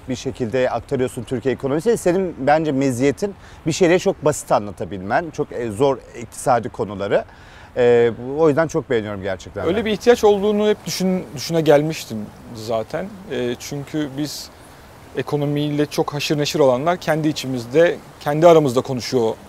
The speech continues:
Speaker 2: ve dışarı hiç sesimiz çıkmıyor gibiydi.
Speaker 1: Hı hı.
Speaker 2: Çünkü ulaşamıyoruz kavramları tanımlamadığımız için. Ben tanımlaya tanımlaya gitmenin daha
Speaker 1: Evet.
Speaker 2: faydalı olacağını düşündüm. Öyle de yapmaya çalışıyorum.
Speaker 1: Çünkü zor bir alan.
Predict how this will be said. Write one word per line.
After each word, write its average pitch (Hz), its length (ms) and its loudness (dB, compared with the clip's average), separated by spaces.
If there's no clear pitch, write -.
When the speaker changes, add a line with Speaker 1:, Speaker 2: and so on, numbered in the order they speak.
Speaker 2:
ve 131 140 0
dışarı 151 280 2
hiç 151 320 -4
sesimiz - 460 -4
çıkmıyor 131 400 -2
gibiydi. 120 280 -4
Speaker 1:
Hı 208 40 -2
hı. 202 40 -8
Speaker 2:
Çünkü 160 280 -2
ulaşamıyoruz 151 680 4
kavramları 139 400 4
tanımlamadığımız 120 760 0
için. 220 200 -8
Ben 214 140 2
tanımlaya 214 420 6
tanımlaya 139 380 2
gitmenin 160 380 -4
daha 151 420 6
Speaker 1:
Evet. 110 220 -4
Speaker 2:
faydalı 139 320 2
olacağını 117 400 0
düşündüm. 117 440 -10
Öyle 135 180 0
de 143 160 -2
yapmaya 139 280 -2
çalışıyorum. 127 460 -2
Speaker 1:
Çünkü 165 140 -2
zor 165 300 8
bir 127 100 0
alan. 110 300 0